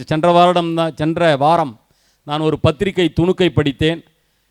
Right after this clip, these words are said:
இப்பொழுது ரசாயன உரங்களின் பயன்பாடு என்பது மிகவும் குறைந்திருப்பதாக ஒரு புள்ளி விவரம் கூறுகிறது என்று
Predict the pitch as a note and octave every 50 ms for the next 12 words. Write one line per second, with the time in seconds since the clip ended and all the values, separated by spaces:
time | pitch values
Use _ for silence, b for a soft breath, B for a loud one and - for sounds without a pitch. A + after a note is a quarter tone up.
0 | _ _ - D3 B2+ E3 D#3+ D#3+ D3+ D3+ C#3+ C3+ C#3+ C#3+ - F#3+ G#3 G#3+ G#3 G3+
1 | F#3+ F#3 F3+ F3 F3+ F3 F3 E3+ E3+ D#3+ C#3+ - D#3 E3 F3+ F#3 F3+ F#3 F3+ F3
2 | F3 E3 D#3+ D#3+ D#3 D#3 F#3 F3+ D#3+ D#3+ D#3+ F#3 F#3 F3 E3 C3+ - D#3+ D#3+ F3+
3 | F3+ E3+ E3+ E3 C3+ D#3 D3+ D3+ D#3 D3 C#3+ D#3+ C#3+ B2 G#2+ G2 - _ b b
4 | b b b b C#3+ D#3 D3+ D3 - - E3+ F3+ F#3+ G3 F#3 E3+ F3 E3 D#3+ D#3+
5 | D3+ C#3+ - - E3+ E3+ E3 D#3 D#3 D#3 D#3 D3+ D#3 D3+ C#3+ C3+ C3 C3+